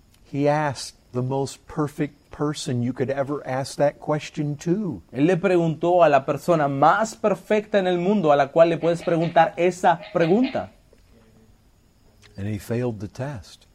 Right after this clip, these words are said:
Speaker 2: Y él reprobó el examen.
Speaker 1: You notice, he doesn't question what Jesus says.
Speaker 2: ¿Ustedes se dan cuenta? Él no le responde otra vez atrás al Señor.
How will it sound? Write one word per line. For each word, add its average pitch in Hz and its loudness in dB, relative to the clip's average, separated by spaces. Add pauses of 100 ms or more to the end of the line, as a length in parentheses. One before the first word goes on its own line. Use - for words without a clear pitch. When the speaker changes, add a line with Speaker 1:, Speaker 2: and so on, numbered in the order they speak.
(460)
Speaker 2:
Y 104 -10
él 120 -4
reprobó 120 -6 (560)
el 113 -12
examen. 120 -8 (680)
Speaker 1:
You 160 4
notice, 170 6 (340)
he 143 0
doesn't 180 2
question 147 -2
what 104 -4
Jesus 90 -6
says. 101 -12 (180)
Speaker 2:
¿Ustedes 180 0
se 180 4
dan 156 2
cuenta? 160 2
Él 143 0 (120)
no 180 6
le 165 4
responde 170 4
otra 123 4
vez 113 -2
atrás 113 -2
al 110 -6
Señor. 107 -8